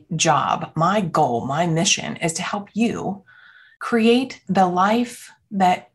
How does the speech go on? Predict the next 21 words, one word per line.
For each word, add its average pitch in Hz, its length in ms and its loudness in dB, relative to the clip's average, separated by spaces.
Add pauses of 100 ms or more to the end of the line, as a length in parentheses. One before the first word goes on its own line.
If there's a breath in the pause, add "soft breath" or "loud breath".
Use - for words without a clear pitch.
allows 208 520 2
you 220 220 2
to 190 380 0 (100)
jump 165 320 2
out 175 120 2
of 156 80 0
bed 143 380 2
every 165 220 2
single 156 260 -4
morning. 92 340 -4 (680 loud breath)
And 214 120 2
I 247 100 4
know 262 400 -2 (220)
a 196 100 0
lot 233 180 2
of - 80 -2
it - 120 -2
comes 220 240 2
from 214 280 2
your 180 160 0
thinking. 208 580 -6